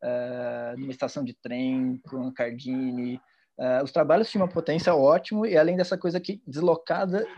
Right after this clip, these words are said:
do, do próprio museu. Você ti-, você usava o museu como uma base, tinha trabalhos que precisavam ser, eh, colocados e, e que existiriam de fato ali, e, e outras coisas em outros lugares que não eram necessariamente de arte, que, enfim, que sempre me seguiu.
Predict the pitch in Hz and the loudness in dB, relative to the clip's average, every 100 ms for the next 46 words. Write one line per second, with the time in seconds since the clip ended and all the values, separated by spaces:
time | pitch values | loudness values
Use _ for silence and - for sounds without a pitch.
0 | 143 147 160 156 170 165 180 175 139 147 | -8 -2 -2 0 0 0 0 -2 0 -2
1 | 127 - - - - - 190 - 160 156 | -2 -12 -20 -6 -4 -4 -4 -2 2 4
2 | 180 196 180 147 165 170 160 160 147 151 | 4 2 -2 0 -2 -2 -2 0 2 4
3 | 170 208 202 196 214 220 - - 190 196 | 4 2 0 -6 -6 -6 -10 -6 -2 0
4 | 165 165 160 - 151 151 180 180 175 156 | 4 4 2 -8 -2 0 0 -2 -2 -2
5 | 151 135 135 135 135 131 131 - - 156 | -2 -4 -2 0 0 0 -2 -8 -4 0
6 | 151 - 156 175 160 147 190 165 196 170 | 2 4 2 2 -2 -4 -8 -8 -8 -10
7 | 180 _ 165 143 151 - 151 165 156 - | -10 _ -4 -4 -4 -4 -2 -2 -2 0
8 | 139 151 139 151 202 _ - - - - | 0 2 0 -2 -6 _ -20 -20 -20 -6
9 | 156 156 160 156 160 156 156 - 165 156 | -2 0 2 2 2 2 -2 -2 -4 -4
10 | 143 156 170 165 160 151 147 - 160 151 | -4 -2 -2 -4 -2 0 0 -4 -10 -4
11 | 147 151 147 139 147 143 147 143 135 139 | -4 -4 -10 -12 -12 -12 -10 -4 -2 -4
12 | - 147 147 - _ 151 131 - _ - | -6 -8 -8 -10 _ -12 -10 -14 _ -20
13 | - - 120 - 143 160 151 143 147 127 | -20 -18 -16 -8 -8 -6 -8 -8 -6 -2
14 | 139 180 | 2 2